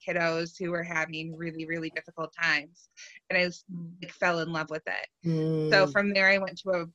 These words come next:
Speaker 1: like, a partial program. And then from then, I also went and started working as a T S S and an M T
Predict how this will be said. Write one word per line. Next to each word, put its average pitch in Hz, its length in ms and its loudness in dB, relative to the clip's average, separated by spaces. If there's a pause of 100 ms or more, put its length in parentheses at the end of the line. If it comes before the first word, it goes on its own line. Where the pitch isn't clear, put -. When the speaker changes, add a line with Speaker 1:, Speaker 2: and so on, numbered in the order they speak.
(160)
Speaker 1:
like, 175 120 -6
a 180 60 -4
partial 208 380 4
program. 185 800 4 (460)
And 185 160 2
then 175 160 2
from 180 220 -2
then, 165 320 4
I 175 160 4
also 208 400 2
went 170 280 0 (140)
and 185 140 -8
started 170 280 2
working 165 520 0
as 160 440 0
a 170 140 0
T 175 240 -8
S 170 160 2
S 185 400 -2
and 180 120 -2
an 175 100 0
M 165 200 0
T 208 440 0